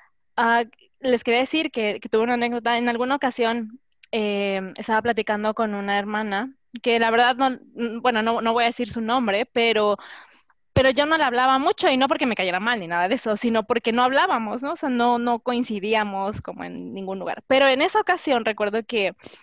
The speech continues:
fue muy especial porque yo sabía que ella había pasado por este proceso durante muchísimos años y después tuvo a sus hijitos, ¿no? Entonces, una vez platicando con ella, yo creo que fue algo muy, muy inspirado. Mucha gente le llama coincidencia, yo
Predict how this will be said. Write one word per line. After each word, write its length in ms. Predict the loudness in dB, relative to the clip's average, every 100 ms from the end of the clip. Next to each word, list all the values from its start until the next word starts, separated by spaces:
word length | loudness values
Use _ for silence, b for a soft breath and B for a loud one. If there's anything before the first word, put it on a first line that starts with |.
| B B _
fue 140 | 2
muy 140 | 4 2
especial 460 | 0 -2 0 0
porque 200 | 0 0
yo 100 | 0
sabía 280 | 0 0 0
que 100 | 0
ella 100 | 0
había 160 | 0 0
pasado 300 | -2 -2 -2
por 140 | -2
este 200 | -4 -6
proceso 420 | -8 -10 -8 -8
durante 320 | -6 -6 -8 -8
muchísimos 640 | -8 -6 -4 -4 -6 -4
años 340 | -4 -4 -8
y 100 | -8
después 460 | -8 -10 -6 -6 -6
tuvo 180 | -6 -6
a 60 |
sus 200 | -6 -14
hijitos, 400 | -20 -18 -16 -14
¿no? 100 | -14 -16 B B B 0
Entonces, 300 | 2 2 2
una 120 | 2
vez 120 | 2
platicando 600 | 0 0 0 0 0 -2
con 160 | -2 -2
ella, 420 | -2 2 2 0 _ _ _ _ _ _ _ _
yo 160 | 0 2
creo 120 | 2
que 100 | 2
fue 100 | 2
algo 140 | 0
muy, 200 | 0 -2
muy 200 | -2 -2
inspirado. 540 | -2 -2 0 2 2 0
Mucha 220 | -4 -6
gente 180 | -6 -2
le 80 | -2
llama 180 | -2 -4
coincidencia, 580 | -6 -6 -6 -6 -6
yo 200 | -6 -6